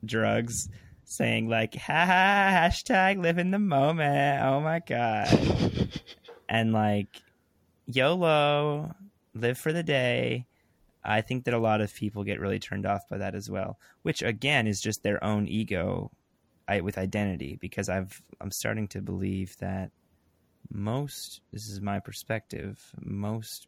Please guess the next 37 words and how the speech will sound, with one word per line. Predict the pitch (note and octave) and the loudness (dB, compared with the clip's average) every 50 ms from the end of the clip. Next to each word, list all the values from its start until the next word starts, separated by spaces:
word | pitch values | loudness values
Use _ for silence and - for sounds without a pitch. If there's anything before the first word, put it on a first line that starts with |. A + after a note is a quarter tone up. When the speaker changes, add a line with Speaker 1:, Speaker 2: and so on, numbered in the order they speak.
| _ _ | _ _
Speaker 1:
people's, | - - A2+ G#2+ G2 - F#2+ F#2 F#2+ G2 F#2+ F#2+ G2+ - - - - _ _ _ _ _ _ _ _ _ _ _ _ - | -14 -8 -6 -6 -6 -6 -6 -6 -6 -4 -6 -6 -8 -10 -12 -14 -16 _ _ _ _ _ _ _ _ _ _ _ _ -6
and | A#2+ G#2 | -2 0
Eckhart | A#2+ B2 - F#2+ - | 0 0 -2 -4 -6
Tolle | - G#2 E2+ | -6 -6 -6
talks | - - - - - | -6 -6 -8 -10 -10
about | - - | -14 -16
this | - - | -14 -16
constantly | - - - - G2 - - - - | -14 -8 -8 -6 -6 -6 -8 -10 -8
in | - | -8
the | - | -10
book, | - - - - - - _ _ _ _ _ - - _ _ _ _ - | -8 -8 -8 -8 -8 -12 _ _ _ _ _ -20 -20 _ _ _ _ -6
most | G2 G2 G#2 A#2 A2 - | -2 0 0 0 -2 -2
people | - - G#2 - G#2 | -6 -8 -6 -4 -4
derive | G2 G2 G2 F#2+ F#2+ F#2 F#2+ F#2+ E2 - | -2 -2 -2 0 0 0 0 -2 -2 -4
more | G2 F#2+ F#2+ G2 G2+ G#2+ A2 G#2 G#2 G2+ | -4 -2 0 0 0 0 0 0 0 0
a | F#2 F2+ F#2 | -2 -4 -4
sense | - - G2+ F#2+ F2+ - | -4 -4 -4 -4 -6 -6
of | - F#2 F#2+ | -6 -6 -4
identity | F#2+ F#2 F#2+ - F#2+ F#2+ F#2+ F#2+ F#2+ F#2 F#2+ F#2+ F#2+ | -6 -6 -6 -6 -4 -4 -2 -2 -2 -2 -2 -4 -4
from | - - - F#2+ F#2+ | -6 -8 -6 -4 -4
what | F#2+ F#2 F2+ - | -2 -4 -6 -6
they | - F#2 F#2+ - - _ - | -6 -8 -8 -8 -10 _ -4
don't | G2+ G2 G#2 - - D2 | -2 0 0 -2 -4 -6
like | E2+ E2+ E2 F2+ _ | -6 -6 -6 -8 _
than | - F2 E2+ | -8 -8 -6
what | D#2+ D#2+ - | -8 -8 -8
they | - D#2+ F2 - _ _ | -10 -10 -10 -12 _ _
do. | - D#2 B1+ G#1 G1+ - - _ _ _ _ _ _ _ _ _ _ _ _ _ _ _ _ _ _ _ _ _ _ - | -8 -8 -6 -6 -8 -12 -14 _ _ _ _ _ _ _ _ _ _ _ _ _ _ _ _ _ _ _ _ _ _ -10
That's | - - - | -8 -8 -6
something | A#2 A2 A#2 G2 | -4 -4 -2 -2
I'm | F#2 F#2 G2 | -2 -2 0
noticing | F#2+ F#2 F#2 F2+ - - F2+ F2+ | 0 -2 -2 -4 -4 -6 -6 -6
a | F2 E2+ | -6 -6
lot | F2+ F#2 F#2 F2+ D#2+ - - - - | -6 -8 -8 -8 -8 -8 -10 -10 -10
in | - - | -8 -8
myself, | E2 - - - - - - - D#2 D#2 D2+ - - - - - _ _ _ - | -8 -8 -6 -8 -8 -6 -6 -8 -8 -8 -10 -12 -16 -20 -20 -20 _ _ _ -8
that | F#2 F#2 F2+ | -6 -6 -6